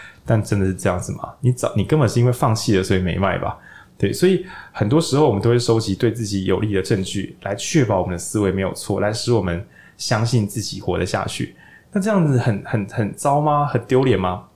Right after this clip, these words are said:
来，我们再冷静一下。收集资讯使自己相信自己，然后让自己愿意下决策，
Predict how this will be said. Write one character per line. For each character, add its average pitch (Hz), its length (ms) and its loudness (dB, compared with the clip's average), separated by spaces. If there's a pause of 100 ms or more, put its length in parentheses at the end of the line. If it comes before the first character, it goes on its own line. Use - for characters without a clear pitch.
(200)
来， 101 140 0
我 95 40 2
们 95 80 -2
再 110 80 2
冷 104 160 0
静 98 180 -2
一 95 60 -4
下。 107 240 -2 (340)
收 160 280 4
集 117 240 2
资 123 320 -2
讯 123 280 0
使 98 280 -2
自 175 280 -2
己 104 240 -2
相 127 280 -2
信 127 180 0
自 123 180 2
己， - 300 -6 (580)
然 98 140 0
后 123 160 2
让 120 180 2
自 123 140 0
己 - 300 -8 (480)
愿 120 420 2
意 110 380 -2
下 110 240 0
决 90 200 -2
策， 98 320 0